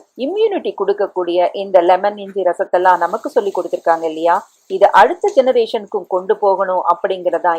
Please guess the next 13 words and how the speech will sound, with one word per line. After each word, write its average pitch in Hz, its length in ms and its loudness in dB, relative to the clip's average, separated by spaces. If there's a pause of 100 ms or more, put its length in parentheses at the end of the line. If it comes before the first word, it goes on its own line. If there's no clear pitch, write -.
என்னுடைய 190 300 -2 (120)
ஆசையும் 165 400 -8
கூட. 160 140 -2 (440)
தேவையான 190 560 2
அளவுக்கு 190 360 0 (100)
கொத்தமல்லியும் 220 680 0 (100)
ஆட் 170 180 -4
பண்ணியாச்சு. 165 580 -6 (420)
அட்டகாசமான 214 960 2 (120)
லெமன் 226 320 0 (120)
இஞ்சி 226 360 -10
ரசம் 185 340 -4 (360)
தயார். 269 480 8